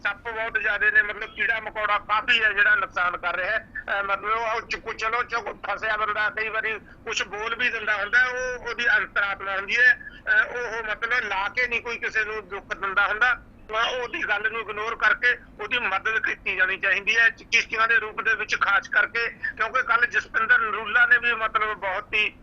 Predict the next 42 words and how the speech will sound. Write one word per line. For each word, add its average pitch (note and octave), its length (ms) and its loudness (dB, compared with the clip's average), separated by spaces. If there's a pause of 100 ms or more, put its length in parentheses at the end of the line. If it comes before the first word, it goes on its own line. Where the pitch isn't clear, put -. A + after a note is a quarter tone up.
(200)
ਅ, - 200 6
ਅਪੀਲ A3 340 2
ਕੀਤੀ G#3+ 420 -2
ਹੈ A3 180 6
ਗਾਇਕਾਂ G3+ 440 0
ਨੂੰ G#3+ 140 -4
ਵੀ, G#3+ 120 0
ਹੋਰਾਂ G3 360 0
ਨੂੰ G#3+ 100 -2
ਵੀ। A3 180 2
ਗਾਇਕਾਂ G3+ 640 0
ਨੇ A#3 100 2
ਮਨਾ A3 320 4
ਵੀ B3 100 2
ਉਹਨਾਂ B3+ 160 2
ਨੂੰ A#3+ 100 -4
ਕੀਤਾ A#3 180 0
ਵੀ A#3 140 0
ਰਾਸ਼ਨ G#3+ 380 2
ਪਾਣੀ G#3+ 320 0
ਥੋੜ੍ਹਾ A3 260 2
ਜਿਹਾ G#3+ 120 4
ਕੰਟਰੋਲ G3+ 440 0
ਕਰ G3+ 200 0
ਲਓ, A3 140 -2
ਕਿਉਂਕਿ A3 300 -2
ਇਹ A#3 60 0
ਲੰਮਾ G3+ 320 2
ਚੱਲਣ G#3 200 2
ਵਾਲਾ G#3 220 4
ਕੰਮ G3+ 240 0
ਹੈ। A3+ 160 6 (300)
ਕਿਸ਼ਤੀਆਂ A#3 720 4
ਤੇ A#3 120 2
ਹੋਰ, G#3 560 0 (360)
ਅ, G#3 220 8
ਜਿਹੜਾ G#3 400 4 (200)
ਮਸ਼ੀਨਰੀ, G#3 760 4 (180)
ਰੇਤਾ G#3 380 2
ਚੱਕਣ G#3 300 0
ਵਾਲਾ G#3 220 4
ਮਸਲਾ, G3+ 480 0